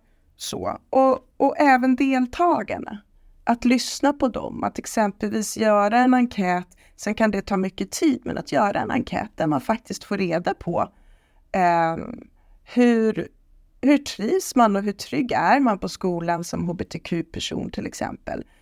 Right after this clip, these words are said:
Förekommer det, eh, rasism under ytan? Att våga göra såna enkäter, tänker jag. Och att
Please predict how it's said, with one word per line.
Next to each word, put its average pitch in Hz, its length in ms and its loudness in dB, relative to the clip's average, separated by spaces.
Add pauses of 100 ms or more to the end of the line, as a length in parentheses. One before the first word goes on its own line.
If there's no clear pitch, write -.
Förekommer 240 840 4
det, 214 280 4 (360)
eh, - 300 -4
rasism 170 720 -2
under 175 440 -4
ytan? - 720 -6 (480)
Att 220 180 -2
våga 214 420 4
göra 220 600 4 (100)
såna 165 720 -4 (1200)
enkäter, 180 600 -2
tänker - 340 -4
jag. 208 240 -4 (560)
Och 214 360 -2
att 190 260 0